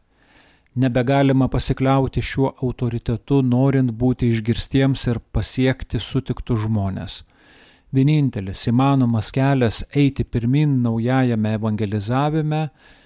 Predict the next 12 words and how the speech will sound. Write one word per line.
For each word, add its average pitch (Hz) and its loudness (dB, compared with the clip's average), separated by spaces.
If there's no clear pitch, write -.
ir 147 2
padėti 123 0
žmonėms 120 2
sutikti 120 -4
išganytoją 127 -2
yra, 123 2
kaip 117 -2
pažymi 127 0
ir - -6
prašo 120 -2
popiežius 120 -2
Pranciškus, - -6